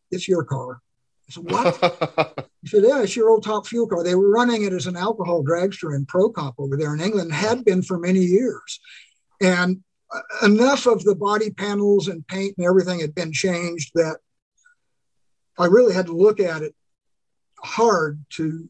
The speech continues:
Speaker 1: absolutely ensure that it was the same car." And, and when I got to really looking at it, yeah, it was. And it still exists over there somewhere.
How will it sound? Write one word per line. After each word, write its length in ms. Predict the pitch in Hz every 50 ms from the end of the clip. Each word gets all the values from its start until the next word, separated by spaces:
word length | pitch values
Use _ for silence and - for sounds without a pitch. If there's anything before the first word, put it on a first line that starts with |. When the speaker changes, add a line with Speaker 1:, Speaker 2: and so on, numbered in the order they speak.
| _ _ -
Speaker 1:
absolutely 720 | 196 190 190 185 - - 185 175 165 170 - 214 180 165 160
ensure 460 | 160 156 139 - 196 196 185 175 160
that 160 | 160 160 156
it 140 | 151 147 -
was 320 | 165 170 175 165 135 -
the 80 | 151 139
same 260 | - 185 165 151 151
car." 400 | 131 175 180 170 156 156 156 151
And, 320 | 160 156 151 147 151 151 - _ -
and 500 | 139 131 - - 240 - - 185 156 160
when 120 | 208 208 180
I 60 | 156
got 160 | 160 175 147
to 100 | - 160
really 220 | 170 185 180 160
looking 320 | 147 170 202 196 185 156 147
at 120 | 143 147
it, 80 | 151 -
yeah, 240 | 151 170 180 165 170
it 100 | - -
was. 280 | 170 175 165 127 127 -
And 200 | - 156 160 180
it 140 | 233 254
still 360 | - - - - 254 240 240 226
exists 360 | 202 147 143 226 220 - 202
over 200 | 190 185 170 156
there 140 | 160 156 147
somewhere. 520 | - - 147 147 139 160 208 175 127